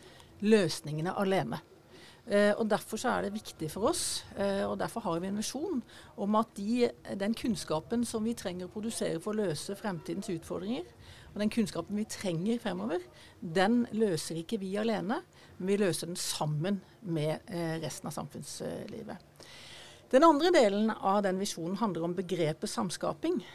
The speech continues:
eh, og det er et begrep som etter hvert har fått, eh, ganske stor oppmerksomhet, eh, spesielt i offentlig sektor. Men, eh, som universitet så, eh, er vi veldig tydelige på at samskaping for oss, det er en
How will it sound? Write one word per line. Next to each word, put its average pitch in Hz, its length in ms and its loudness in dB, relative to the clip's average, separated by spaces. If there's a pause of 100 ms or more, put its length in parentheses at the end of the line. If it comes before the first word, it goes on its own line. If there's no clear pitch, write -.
(180)
eh, 208 540 0
og 220 180 -2
det 214 220 2
er 226 560 -4
et - 240 -10
begrep 220 400 -4
som 214 200 -6
etter 214 240 -4
hvert - 280 -6
har 226 120 0
fått, - 400 -10
eh, 214 200 0
ganske 214 320 -4
stor 190 400 -4
oppmerksomhet, - 840 -4
eh, 214 440 0
spesielt - 640 -6
i - 40 -6
offentlig 190 400 -10
sektor. - 420 -8 (600)
Men, 247 280 4
eh, 254 180 2
som 240 160 -4
universitet 254 500 0 (220)
så, 247 540 -4 (200)
eh, 240 400 -2
er - 280 -8
vi 240 120 0
veldig 202 220 0
tydelige 170 260 -4
på 220 80 -6
at - 80 -8
samskaping 214 720 -4
for 254 160 -4
oss, - 160 -8
det 196 80 -2
er 185 40 -2
en 214 120 -6